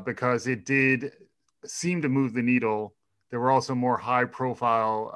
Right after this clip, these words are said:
candidates who were introduced into the candidate pool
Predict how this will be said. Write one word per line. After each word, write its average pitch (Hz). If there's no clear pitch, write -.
candidates 147
who 131
were 120
introduced 135
into 123
the 104
candidate 117
pool 107